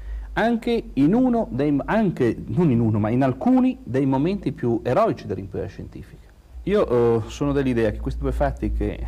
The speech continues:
Pera segnalava sono estremamente importanti, perché sono caratteristiche che si ritrovano anche in momenti eroici dell'impresa scientifica, cioè in momenti altamente creativi.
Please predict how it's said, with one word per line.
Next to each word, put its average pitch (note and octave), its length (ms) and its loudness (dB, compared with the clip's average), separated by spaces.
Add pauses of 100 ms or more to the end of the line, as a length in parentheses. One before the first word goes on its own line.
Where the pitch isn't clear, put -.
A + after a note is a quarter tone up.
(160)
Pera B2 240 0
segnalava A#2+ 600 -2
sono G#2 400 -4 (240)
estremamente B2+ 560 -2
importanti, G#2 680 -2
perché B2 260 -6
sono D3+ 260 -6
caratteristiche B2+ 800 -6
che B2+ 140 -8
si D3+ 160 -8
ritrovano C#3 580 -2
anche D#3+ 320 -2
in B2 80 -2
momenti B2+ 480 -2
eroici A#2 640 -2 (160)
dell'impresa A#2 380 0
scientifica, G#2+ 640 -4
cioè A#2+ 120 -6
in B2 60 -2
momenti D#3+ 380 -2
altamente B2+ 500 -2
creativi. - 560 -8